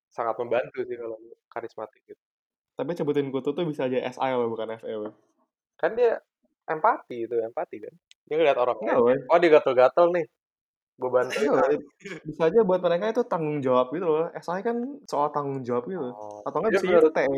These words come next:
Speaker 2: gitu loh. Itu peraturan tribe gitu.
Speaker 1: Tapi Jus,
Speaker 2: Kenapa?
Speaker 1: tapi kan bakal ada monyet yang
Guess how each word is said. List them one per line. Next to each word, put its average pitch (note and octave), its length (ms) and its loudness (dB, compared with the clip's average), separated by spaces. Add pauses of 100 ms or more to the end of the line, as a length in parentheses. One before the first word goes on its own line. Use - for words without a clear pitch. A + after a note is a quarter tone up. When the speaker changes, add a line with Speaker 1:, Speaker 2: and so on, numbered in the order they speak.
(120)
Speaker 2:
gitu D#3 100 -10
loh. D#3+ 140 2 (260)
Itu D#3 160 -6 (240)
peraturan D3 560 -2
tribe C#3 380 0
gitu. C#3+ 180 -6 (420)
Speaker 1:
Tapi D3+ 200 6 (120)
Jus, C3 240 -2
Speaker 2:
Kenapa? C#3 160 -2
Speaker 1:
tapi D#3+ 100 -4 (300)
kan G3 140 4 (340)
bakal C3+ 320 4
ada B2+ 300 2 (340)
monyet A#2 480 -6
yang A#2+ 240 -2